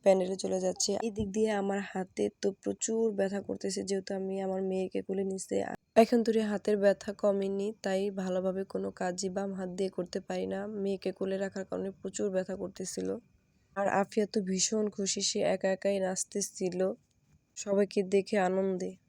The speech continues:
আমার চাচি আমার আম্মুকে দেখে কথা বলতেছিল আম্মুর সাথে, অনেক, অনেক দিন পরে আম্মুকে দেখছে তো সে কথা বলতেছিল।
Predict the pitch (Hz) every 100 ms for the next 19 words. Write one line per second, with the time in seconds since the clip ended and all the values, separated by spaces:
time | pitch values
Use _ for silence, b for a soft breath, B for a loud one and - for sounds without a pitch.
0 | _ _ _ _ 190 185 190 185 - 202
1 | 208 185 190 190 180 180 185 - 185 180
2 | - - 190 - _ _ _ - 196 196
3 | 175 180 190 185 - 185 180 180 185 185
4 | 180 180 185 190 190 190 190 - 185 185
5 | 185 180 185 190 175 175 - 185 180 -
6 | 180 180 185 175 175 175 185 - 170